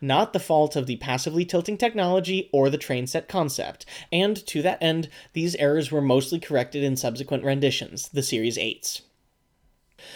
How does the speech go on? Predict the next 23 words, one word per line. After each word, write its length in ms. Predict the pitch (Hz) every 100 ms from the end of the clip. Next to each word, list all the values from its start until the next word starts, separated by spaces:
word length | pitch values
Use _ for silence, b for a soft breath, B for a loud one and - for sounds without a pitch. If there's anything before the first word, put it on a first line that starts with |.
| B -
Most 380 | 220 277 -
uniquely, 520 | 214 180 175 175 175 175 B -
Cascades 500 | 196 220 - 180 160
will 120 | 165
be 120 | 160
remembered 420 | 147 147 170 185
by 140 | 185 170
modelers 500 | 139 139 143 143 -
forever 520 | 151 156 180 196 196
for 260 | - 156 131
three 480 | - - 156 175
distinct 480 | 156 139 - 139 131
features. 580 | - 117 - - 87 - _ B B B
Firstly, 640 | - 202 208 214 226 233 -
their 200 | 156 160
color 300 | - 139 110
choice. 460 | - - - - - _ B B 156
With 220 | 208 202 208
a 120 | 202
distinctive 800 | 165 190 - - 233 254 254 165
livery 460 | 165 147 139 104 -
of 180 | 156 -
evergreen, 600 | 170 175 190 175 208 208